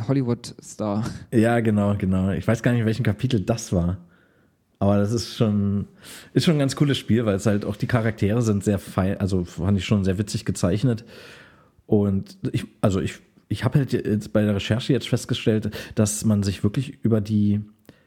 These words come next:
Speaker 2: über die Animation aufgeregt hat. Aber ich fand das gar nicht so. Für damalige Zeit fand ich das völlig in Ordnung.
Speaker 1: Also, aber hat man sich damals drüber aufgeregt schon, oder was?
Speaker 2: Ja, hat man sich damals schon, diese, die sogenannten F-M-V-Filmchen, die dann,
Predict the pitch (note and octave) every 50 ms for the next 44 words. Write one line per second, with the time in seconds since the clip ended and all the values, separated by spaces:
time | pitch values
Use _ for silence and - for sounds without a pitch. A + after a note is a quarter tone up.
0 | _ _ _ _ _ _ _ _ _ - G#2+ G2+ G2+ G#2+ G2+ F#2+ G#2 G#2 - G2+
1 | G2+ A#2 A#2+ - - - F#2+ D3 F#3+ G3 A#2+ G2 - - F2 E2 E2 - - -
2 | - F2 - D#2 - - - - - - - - - E2+ D#2+ E2 D#2+ - - E2
3 | - - F2 E2+ F2 B2+ D#3 F3 F3 D3 A2+ F2+ - - G#2 F#2+ - - - -
4 | - - _ _ _ _ _ _ _ _ _ - - F#2+ F#2 - - F#2 - -
5 | - - - _ _ - - - G2 F#2 F2 G2 C#2+ D2+ D#2+ E2+ E2 - - E3
6 | D#3+ D3 E3 C#3+ D#3 E3 D#3+ C#3 D3+ D3+ C#3 F3 - G3 F3+ E3+ E3 - E3 D#3+
7 | F#3 F#3+ F#3 - - C3+ - - B2 - - B2+ A#2+ - - - B2 A#2+ A#2+ B2+
8 | C#3+ F#3+ - - - - - - - - - _ _ _ _ _ - A#2 A2 A#2+
9 | B2 C#3 C3+ B2 B2 G#2+ D#3+ D#3 C3+ C#3+ C3 - - G#2 F2+ E2 F2+ F2+ G#2+ G2+
10 | G#2+ A#2+ - - A#2 A2 G#2 G2 A#2 G#2+ G#2+ A2+ A2+ G#2 A2+ G#2 - - A2+ G#2+
11 | - A#2 G#2+ G#2 G#2 - - G#2+ G2+ A#2 A2+ F2+ - - G#2+ E2+ E2 F#2+ - -
12 | - D#2+ E2 - F#2 D#2+ E2 E2 E2